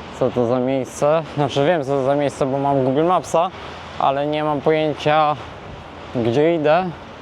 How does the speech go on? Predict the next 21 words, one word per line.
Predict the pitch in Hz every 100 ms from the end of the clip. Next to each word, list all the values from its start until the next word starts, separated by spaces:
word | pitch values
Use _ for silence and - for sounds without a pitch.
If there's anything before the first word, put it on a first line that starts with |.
| - - -
Próbuję | - 139 151 170
się | 156
przebić | 156 - 170 156 151
w |
tamtą | - 170 156 160
stronę, | - 160 139 123
do | 104 131 120 - - - - - -
Kings | 165 165 131 -
Park. | - 151 160 175 - - - - - - - -
Na | 143
razie | 147 139 151
trzy | - - - 165 165 156 147 - - - - -
wejścia | 127 151 151 - - 151 175 151
mijałem. | 147 143 143 151 180 165 - - - -
Każde | 156 143 143
ma | 151 147 147
tabliczkę, | 151 143 147 - 151
że | 135 143
zamknięte | 135 147 - 139 131
do | 127 127
odwołania. | 110 117 107 98